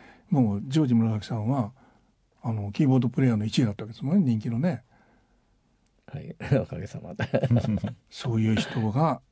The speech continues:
Speaker 1: 五十年経ってですね、こういうた-、ひどい人たちが五十年経ってこういうアルバムを作った。今の曲って、若い人の曲みんな短いでしょ？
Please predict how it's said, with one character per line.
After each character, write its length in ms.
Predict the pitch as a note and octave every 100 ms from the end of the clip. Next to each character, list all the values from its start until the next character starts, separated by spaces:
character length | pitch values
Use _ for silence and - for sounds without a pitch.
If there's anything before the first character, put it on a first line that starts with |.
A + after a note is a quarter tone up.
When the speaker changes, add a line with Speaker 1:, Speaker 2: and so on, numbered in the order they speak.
| B2+
Speaker 1:
五 160 | A#2+
十 200 | G#2+ A#2+
年 200 | A2+ G#2
経 180 | G#2 A#2
っ 20 |
て 180 | - -
で 80 | A#2
す 160 | - A2+
ね、 60 |
こ 160 | G#2+ B2+
う 60 | A2+
い 80 |
う 60 | G#2+
た-、 180 | - A#2
ひ 240 | C3 -
ど 80 | A#2+
い 20 |
人 160 | A2+ E3
た 100 | D3+
ち 120 | B2+
が 120 | G#2 - - - _ -
五 140 | A#2+
十 100 | A#2
年 140 | G#2+ G2
経 80 |
っ 40 | B2
て 120 | C3+
こ 140 | C3+
う 60 | A#2
い 60 | A2
う 60 |
ア 40 | G2+
ル 60 |
バ 100 | G#2+
ム 140 | G2+ G2+
を 60 |
作 180 | - -
っ 40 | -
た。 140 | - _ _ _ _ _ _ _ _ _ _ _ _ _ _ -
今 220 | G3+ B3
の 200 | C3 G2+ -
曲 240 | - B2 C#3+
っ 20 |
て、 460 | - - A#2+ G2+ - _ _ _ _ -
若 200 | C3+ F#3+
い 40 |
人 160 | C3+ C3+
の 100 | A2
曲 240 | - B2
み 120 | A#2 C3
ん 40 |
な 60 | A#2+
短 320 | A2+ C#3 E3
い 40 |
で 60 | A2+
し 100 | -
ょ？ 140 | E2